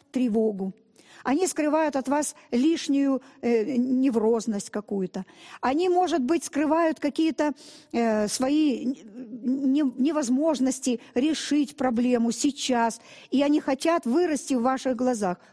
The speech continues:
Поэтому не говорят: "Я проблему решу сам". Когда вы имеете маленького мальчика в доме, девочки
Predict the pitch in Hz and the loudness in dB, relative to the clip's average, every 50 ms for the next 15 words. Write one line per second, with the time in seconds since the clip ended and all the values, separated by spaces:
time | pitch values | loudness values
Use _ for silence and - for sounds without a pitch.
0 | _ - - 175 185 - 247 247 285 320 330 359 302 381 392 403 359 262 180 - | _ -6 -4 -4 -2 2 2 2 4 2 2 2 2 2 4 4 4 2 2 -2
1 | - - _ _ _ _ _ _ _ - 190 160 165 190 277 349 480 480 - 359 | -6 -14 _ _ _ _ _ _ _ -6 -6 -4 0 0 2 2 2 2 2 0
2 | 330 254 269 269 247 220 208 190 196 220 208 - - 339 302 - - 190 165 262 | 2 2 2 2 2 2 2 0 0 0 -2 -2 -4 -4 -4 -2 -2 -2 -2 -2
3 | 277 - _ _ _ _ _ _ _ - 294 294 311 359 359 285 330 330 330 302 | -6 -8 _ _ _ _ _ _ _ -2 0 2 2 2 2 2 2 2 2 2
4 | 320 320 294 233 - 277 269 302 302 277 269 254 - 277 254 269 269 294 349 370 | 2 2 2 2 2 0 2 2 2 2 2 2 2 0 2 2 2 2 2 0
5 | 285 - 226 - 226 202 196 185 190 180 156 147 160 - - _ _ _ _ _ | -2 -4 -4 -4 -4 -2 -2 0 -2 -2 -2 -2 -6 -8 -10 _ _ _ _ _
6 | _ _ _ _ _ _ _ _ _ _ _ _ _ _ _ _ _ _ _ _ | _ _ _ _ _ _ _ _ _ _ _ _ _ _ _ _ _ _ _ _
7 | _ _ _ _ _ _ _ _ _ _ _ _ _ - 190 240 370 415 403 - | _ _ _ _ _ _ _ _ _ _ _ _ _ -4 -2 0 2 2 2 0
8 | - - 359 370 359 | 0 0 0 0 0